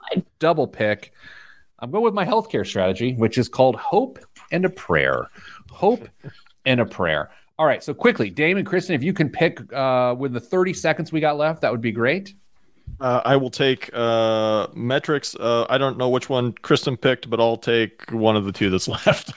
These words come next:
Speaker 3: I, I don't know. That's, it's not important.
Speaker 1: Social Security, age seventy-two, please.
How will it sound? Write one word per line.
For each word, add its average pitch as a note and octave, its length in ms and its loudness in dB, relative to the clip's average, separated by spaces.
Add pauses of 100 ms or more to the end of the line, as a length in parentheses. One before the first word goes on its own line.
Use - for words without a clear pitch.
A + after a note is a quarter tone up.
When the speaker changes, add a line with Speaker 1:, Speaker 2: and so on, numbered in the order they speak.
Speaker 3:
I, - 160 0 (300)
I - 60 2
don't - 320 -2
know. G#2+ 100 0
That's, - 280 -4 (120)
it's G#2+ 300 -4
not G2 140 2
important. - 360 -6 (480)
Speaker 1:
Social A3 320 2
Security, E3+ 500 -2
age D#3 200 0
seventy-two, D3 640 -2
please. - 440 -2